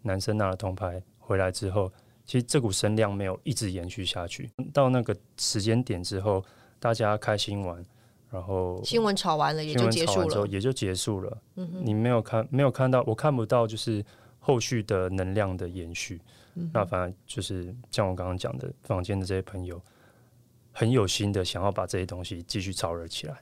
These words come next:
Speaker 2: 嗯哼。
Speaker 1: 但是好像也仅，仅止于此而已，没办法做更，更大的能量的累积。
Speaker 2: 那就跟一段时间，比方说世界杯足球赛跟奥运，那段期间热完，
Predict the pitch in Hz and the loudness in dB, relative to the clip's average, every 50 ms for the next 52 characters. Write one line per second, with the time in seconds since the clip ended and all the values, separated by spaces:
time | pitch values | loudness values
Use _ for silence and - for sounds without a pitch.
0 | - _ - 185 180 165 170 170 170 113 110 101 117 117 117 - 104 95 98 113 | -16 _ -10 -8 -8 -8 -8 -4 -2 0 0 0 -2 -4 -4 -2 0 2 2 2
1 | 123 123 107 101 98 - _ - - - 98 95 95 92 - - - 101 101 113 | 2 2 0 0 -2 -4 _ -10 -8 -4 -4 -4 -4 -6 -8 -8 -2 0 0 0
2 | 113 104 87 90 92 - - - 98 90 87 85 87 90 95 98 110 98 90 85 | 0 -2 -4 -4 -4 -4 -4 -4 -6 -8 -8 -8 -6 -6 -2 -2 0 0 -2 -2
3 | - 104 92 87 82 - _ - 107 92 90 87 - _ - - 92 90 90 101 | -4 -6 -6 -6 -8 -8 _ -6 -4 -4 -6 -8 -12 _ -6 -6 -6 -2 -2 -4
4 | 87 82 85 - - - - 117 117 123 120 101 95 92 95 90 85 82 87 98 | -4 -4 -6 -12 -12 -12 -12 -12 -12 -10 -8 -8 -6 -4 -4 -6 -6 -8 -12 -14
5 | 110 - - - - - - 143 - - 196 185 190 196 190 196 208 208 214 - | -16 -18 -14 -14 -14 -14 -12 -12 -8 -4 -2 0 0 0 0 0 0 0 0 -2
6 | - 185 - 220 202 190 190 - - 156 147 165 165 165 156 156 151 160 156 160 | -4 -2 0 2 2 2 2 0 -4 -6 -4 -4 -4 -2 -4 -4 -4 -4 -4 -2
7 | 160 180 175 175 170 - - 185 160 180 175 165 175 170 160 - 156 151 - 147 | 0 0 2 2 0 0 -4 -2 0 0 0 2 2 0 0 -2 -6 -8 -8 -8
8 | 147 - 160 151 156 156 151 156 - - 165 156 156 160 151 147 151 196 208 196 | -6 -6 -6 -4 -2 -2 -2 -2 0 0 0 0 -2 -4 -6 -4 -4 -2 -2 0
9 | 208 202 196 185 180 160 170 175 175 180 180 - _ _ _ - 220 240 254 202 | 0 0 0 0 -2 0 0 -2 -2 -4 -8 -14 _ _ _ 2 4 6 6 6
10 | 165 139 143 131 - | 6 4 0 -4 -4